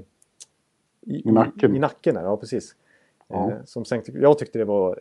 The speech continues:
Speaker 1: jag tyckte det var ju liksom... Eh, det kanske inte var stenhårt. Visst, han bröt ju klubban där dessutom, Dubinski, men själva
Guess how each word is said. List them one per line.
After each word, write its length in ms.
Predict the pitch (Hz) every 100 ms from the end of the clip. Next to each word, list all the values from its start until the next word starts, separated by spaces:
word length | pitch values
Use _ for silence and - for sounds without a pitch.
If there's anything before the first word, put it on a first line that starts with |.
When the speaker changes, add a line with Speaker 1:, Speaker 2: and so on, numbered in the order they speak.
| -
Speaker 1:
jag 280 | - 123
tyckte 220 | 120 104 107
det 80 |
var 140 | 101 95
ju 40 | 95
liksom... 340 | - 95 90 _ _ _ _ _ _ _ _ _ _ 190
Eh, 540 | - - - - - -
det 280 | - - -
kanske 200 | 120 107
inte 80 | -
var 80 | 104
stenhårt. 680 | - 117 117 143 - _
Visst, 220 | 113 123
han 120 | 113 107
bröt 280 | 120 -
ju 100 | 117
klubban 360 | 104 127 110 139
där 80 | 92
dessutom, 480 | 92 - 98 104 104
Dubinski, 360 | 104 95 -
men 220 | 110 107 101
själva 380 | 117 110 110